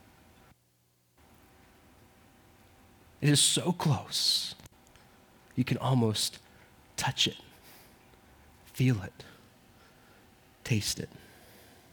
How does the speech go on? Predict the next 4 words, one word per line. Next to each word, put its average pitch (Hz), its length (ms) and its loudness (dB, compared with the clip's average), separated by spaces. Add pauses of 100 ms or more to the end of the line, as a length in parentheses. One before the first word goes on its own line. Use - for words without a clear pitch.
(1160)
All 180 360 4
that 151 140 0
stands 151 480 4
between 139 640 4